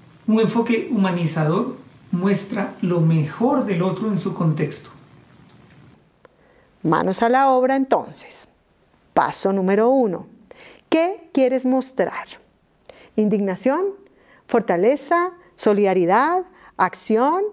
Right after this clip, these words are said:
Speaker 2: En definitiva, lo que te parezca importante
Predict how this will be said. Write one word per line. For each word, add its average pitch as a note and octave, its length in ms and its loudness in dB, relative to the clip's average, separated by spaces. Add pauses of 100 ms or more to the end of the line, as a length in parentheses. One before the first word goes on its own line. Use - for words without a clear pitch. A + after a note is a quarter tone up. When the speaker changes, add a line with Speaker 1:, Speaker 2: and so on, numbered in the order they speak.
(400)
Speaker 2:
En A3 140 2
definitiva, F#3 800 -2
lo F#3+ 220 2
que E3 120 0
te D#3+ 140 -2
parezca F#3+ 680 0
importante F3+ 1040 -2